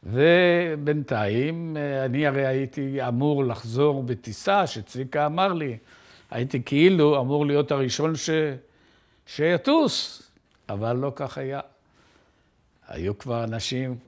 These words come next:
כל-, כל-, קודם כל, יותר חשובים ממני. פה ושם היה גם איזה פצוע ש-, אני לא זוכר פצועים מאוד מסוכנים, אבל, אה, היו תמיד,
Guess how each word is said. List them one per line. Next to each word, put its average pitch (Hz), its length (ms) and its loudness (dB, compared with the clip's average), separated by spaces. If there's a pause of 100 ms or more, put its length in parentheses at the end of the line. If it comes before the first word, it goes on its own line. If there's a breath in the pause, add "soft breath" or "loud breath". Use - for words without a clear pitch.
(120)
כל-, 131 440 -6
כל-, 131 340 -8
קודם 139 260 -6
כל, 131 200 -6
יותר 127 200 -6
חשובים 147 460 -8
ממני. 139 380 -10 (640 soft breath)
פה 107 180 -4
ושם 123 300 -4
היה 127 140 -2
גם 127 160 -4
איזה 127 200 -2
פצוע 156 640 0
ש-, - 160 -10 (920 soft breath)
אני 127 140 -6
לא 156 80 2
זוכר 143 380 -4
פצועים 135 560 -8
מאוד 131 380 -6
מסוכנים, 131 1120 -6
אבל, 120 500 -8
אה, 143 320 -8 (340)
היו 208 160 -2
תמיד, 170 380 -2